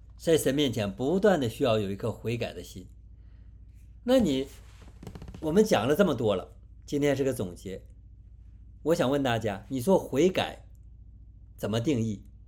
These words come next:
到底是什么？刚才我们讲到悔改跟相信是一，像一个硬币的，是两面不可分割的。所以我们讲到信耶稣，我们就要讲悔改。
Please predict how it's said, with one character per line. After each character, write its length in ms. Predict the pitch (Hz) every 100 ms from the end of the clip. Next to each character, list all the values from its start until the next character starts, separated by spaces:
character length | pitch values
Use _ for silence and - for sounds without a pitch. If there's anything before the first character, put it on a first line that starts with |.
| - - - - - -
到 200 | 180 160
底 120 | 113
是 140 | 92 113
什 180 | 92
么？ 120 | 76 - - - - - - - - - - - - - - - - - - - -
刚 160 | - 156
才 60 |
我 60 | 139
们 120 | 135
讲 200 | 135 92
到 80 | 98
悔 260 | - 127 156
改 160 | 101
跟 160 | 90 110
相 220 | 110 107
信 260 | 107 104 - - - - - - - -
是 340 | - - 214 - - - -
一， 180 | 196 - -
像 300 | - 180 139
一 140 | 143
个 140 | 180
硬 260 | 175 180 151
币 180 | 202 170
的， 100 | 107
是 180 | - 104
两 300 | 107 85 104
面 280 | 151 - - - -
不 100 | 220
可 140 | - 95
分 220 | 131 127
割 200 | 110 104
的。 180 | - - - - - - -
所 200 | - 240
以 40 |
我 60 | 269
们 140 | 220
讲 220 | 220 135 135
到 260 | 156 - -
信 280 | - 220 165
耶 140 | 156
稣， 180 | 151 147
我 140 | 117
们 300 | 101 127 - -
就 140 | -
要 120 | 147 131
讲 280 | 127 90
悔 240 | - 110 131
改。 240 | 90 -